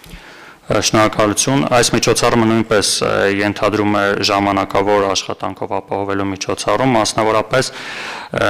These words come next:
մինչև երեք ամսով հասարակական աշխատանքի կազմակերպման վարձատրության միջոցառում է։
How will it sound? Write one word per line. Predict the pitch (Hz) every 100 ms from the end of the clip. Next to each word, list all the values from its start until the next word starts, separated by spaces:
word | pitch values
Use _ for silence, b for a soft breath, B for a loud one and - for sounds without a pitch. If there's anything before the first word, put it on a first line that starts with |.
| 101
մինչև | 107 - 117
երեք | 104 107 104 -
ամսով | 104 98 - 120 127 -
հասարակական | 120 107 - 107 - 104 113 104
աշխատանքի | - 107 - 101 110
կազմակերպման | - 101 98 101 - 101 - 110 107 - 117 101
վարձատրության | 95 110 - 104 - 107 101
միջոցառում | - 101 - 101 98
է։ | 110